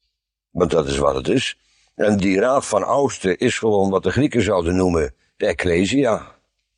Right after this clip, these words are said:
De Grieken deden het net zo, namelijk. En dat is wat de gemeente is. Dus een gemeente,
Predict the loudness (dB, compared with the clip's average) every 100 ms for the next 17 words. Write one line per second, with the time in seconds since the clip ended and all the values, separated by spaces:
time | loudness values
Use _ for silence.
0 | -6 0 0 2 2 2 2 2 0 -2
1 | 0 0 0 0 0 -2 -6 -14 _ _
2 | _ -6 0 0 0 -2 0 -2 0 -2
3 | -2 -4 -2 0 0 0 0 0 0 0
4 | -2 -4 -10 -12 _ _ _ -8 -2 -2
5 | 0 -2 0 0 0 2 0 0